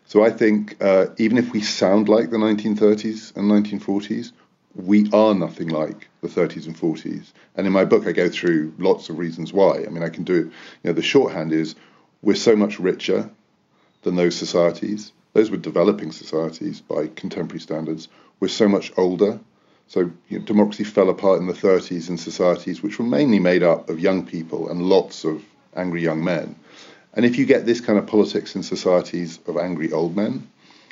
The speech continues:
it's very different. We're networked, we're educated,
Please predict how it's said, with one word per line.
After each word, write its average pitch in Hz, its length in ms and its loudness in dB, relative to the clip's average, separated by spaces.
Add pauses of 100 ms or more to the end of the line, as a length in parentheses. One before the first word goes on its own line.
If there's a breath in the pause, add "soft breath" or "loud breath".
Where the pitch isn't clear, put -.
(140 soft breath)
it's - 160 -8
very 85 260 2
different. 82 500 -6 (380 soft breath)
We're 98 140 0
networked, 110 840 2 (220)
we're 87 220 -2
educated, 104 880 -2